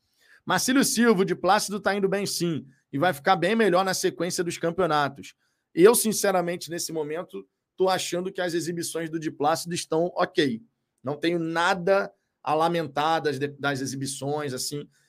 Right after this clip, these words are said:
Ele conseguiu começar a ter um entendimento muito rápido, assim, do que é o nosso futebol, né? E isso, por,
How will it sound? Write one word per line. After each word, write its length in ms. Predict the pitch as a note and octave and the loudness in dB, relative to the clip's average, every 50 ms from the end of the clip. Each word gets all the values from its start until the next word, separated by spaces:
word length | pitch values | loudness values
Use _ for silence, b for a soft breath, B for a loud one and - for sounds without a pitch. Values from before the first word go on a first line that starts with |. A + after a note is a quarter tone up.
| _ _ - | _ _ -2
Ele 160 | - D3+ E3 | 0 0 0
conseguiu 720 | E3 - F3+ F#3+ F3+ - F#3+ D#3+ D3+ F#3 G#3 A3+ A3 - - _ _ _ _ _ _ _ _ | 2 2 0 0 0 -2 -2 -2 0 0 0 0 -2 -6 -18 _ _ _ _ _ _ _ _
começar 520 | - F#3+ G3 G3+ G3 F#3+ - - G3+ A3+ | 4 6 6 6 4 2 2 2 2 2
a 40 | A#3 | 0
ter 140 | A#3 G#3+ G#3 | 0 -2 -2
um 60 | G#3+ | -2
entendimento 600 | G#3 G3 G3+ G3 G3+ E3+ F3+ F3 F#3+ G3 G3 G3+ | -2 -2 -4 -4 -4 -2 -4 -4 -4 -6 -6 -6
muito 220 | F#3+ G#3 G3 - | -6 -4 -2 -2
rápido, 420 | G3+ C3+ D3 F3+ F#3+ F#3 - D3 D3+ | -2 0 2 2 2 0 -2 -4 -4
assim, 360 | - - - D#3+ D#3+ E3+ E3+ b b b b b b | -4 -4 -4 -6 -6 -8 -8 b b b b b b
do 140 | C#3 D#3+ D3 | -2 -2 0
que 200 | C#3 D#3 E3 E3 | 6 8 10 10
é 80 | E3+ | 12
o 180 | E3+ F3 E3+ E3+ | 10 10 10 8
nosso 320 | D#3+ E3 E3+ D3+ - - | 8 6 4 4 2 -6
futebol, 480 | - - D#3 - E3 C#3+ C#3 C3+ B2+ B2 | -6 -6 -6 -4 -2 2 2 2 2 2
né? 220 | A2+ A2 A2 A2 _ _ _ _ _ _ _ | -2 -4 -6 -8 _ _ _ _ _ _ _
E 140 | - C#3 C#3 | -4 -2 0
isso, 200 | D3 C#3+ C#3 - | 0 -2 -2 -6
por, 140 | - D3+ C#3 | -8 -8 -6